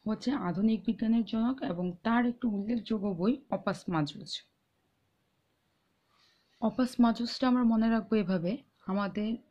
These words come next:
ইসলাম ধর্মে একটি গুরুত্বপূর্ণ শত্রু বলা যায়, ইয়াজুজ মাজুজ। আমরা যার নাম শুনেছি যে পৃথিবীর সব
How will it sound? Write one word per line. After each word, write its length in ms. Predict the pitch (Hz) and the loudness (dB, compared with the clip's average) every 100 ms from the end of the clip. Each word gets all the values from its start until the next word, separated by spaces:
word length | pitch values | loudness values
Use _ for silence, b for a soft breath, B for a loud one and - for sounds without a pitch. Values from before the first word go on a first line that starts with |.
| _ _ | _ _
ইসলাম 460 | 220 - - 247 254 | -6 -2 4 6 6
ধর্মে 420 | 233 214 180 254 - b b b b - - - _ - - - - | 4 2 2 -2 -6 b b b b -20 -20 -20 _ -20 -20 -10 -6
একটি 580 | - - 220 208 202 196 _ _ _ _ _ _ _ _ _ _ _ _ _ 208 | -6 0 2 2 0 -6 _ _ _ _ _ _ _ _ _ _ _ _ _ -4
গুরুত্বপূর্ণ 520 | 220 220 247 254 247 | -2 -2 0 4 4
শত্রু 540 | - - 226 - 233 | 4 0 -2 0 2
বলা 300 | 196 196 175 | 2 2 0
যায়, 240 | 156 165 285 - _ _ _ | -2 -4 -6 -10 _ _ _
ইয়াজুজ 500 | 208 214 202 208 202 | 2 2 2 0 0
মাজুজ। 520 | 190 180 160 175 165 - | 0 0 -2 -6 -8 -4
আমরা 480 | 180 175 175 180 - _ 165 | -2 -2 -2 -6 -10 _ -10
যার 220 | 185 180 | -6 -2
নাম 200 | 175 175 | -2 -2
শুনেছি 480 | 175 175 156 - 208 | -2 -4 -4 -6 -6
যে 180 | 175 | -4
পৃথিবীর 440 | 170 202 190 185 180 | -4 -4 -2 -4 -4
সব 240 | - 202 | -4 -8